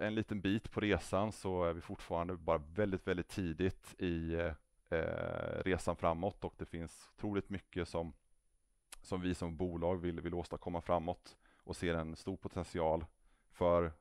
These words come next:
syntetisk data i, i allmänhet, men sen också det i synnerhet, att se till att, eh,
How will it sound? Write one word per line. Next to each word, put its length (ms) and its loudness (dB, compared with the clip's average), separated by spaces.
syntetisk 540 -2
data 460 0
i, 400 -6
i 80 -4
allmänhet, 640 -6
men 100 -8
sen 140 -12
också 220 -12
det 80 -10
i 40 -8
synnerhet, 640 -8
att 160 2
se 120 0
till 420 2
att, 320 4
eh, 220 4